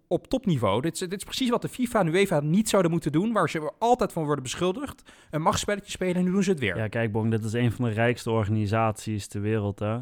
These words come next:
Speaker 2: Het is geen beursgenoteerd bedrijf, het is een organisatie die zoveel geld binnenharkt. En, eh, ja, ze, ze dreigen miljoenen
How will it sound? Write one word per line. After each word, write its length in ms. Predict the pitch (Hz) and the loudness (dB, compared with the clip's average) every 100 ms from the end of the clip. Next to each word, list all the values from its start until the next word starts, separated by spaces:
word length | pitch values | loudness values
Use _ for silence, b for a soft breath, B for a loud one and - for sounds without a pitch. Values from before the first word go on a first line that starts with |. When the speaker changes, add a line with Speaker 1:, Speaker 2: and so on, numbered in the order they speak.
| - | -8
Speaker 2:
Het 140 | 127 117 | -14 -8
is 140 | 113 | -8
geen 340 | - 120 113 104 | -2 0 0 0
beursgenoteerd 600 | 120 110 - 110 120 104 | 0 0 0 -2 0 -2
bedrijf, 280 | 107 113 | 0 -2
het 100 | 104 | 0
is 100 | 117 | -2
een 80 | 107 | -4
organisatie 920 | - 123 113 113 104 113 117 - 110 | -6 -6 -4 0 2 2 0 -4 -8
die 260 | 101 101 101 b b b | -6 -6 -8 b b b
zoveel 340 | - 139 131 110 | -2 0 2 2
geld 280 | 127 123 | 2 2
binnenharkt. 540 | 117 110 101 101 95 - | 0 0 2 0 -2 -8
En, 320 | - 120 117 | -8 -6 -4
eh, 260 | 110 101 - | -6 -8 -2
ja, 240 | 131 101 | 0 0
ze, 280 | 113 127 - | 0 -4 -6
ze 160 | 120 131 | -8 -6
dreigen 440 | 123 127 123 113 | -2 0 0 0
miljoenen 600 | 113 117 160 143 120 - | 0 0 0 0 -4 -8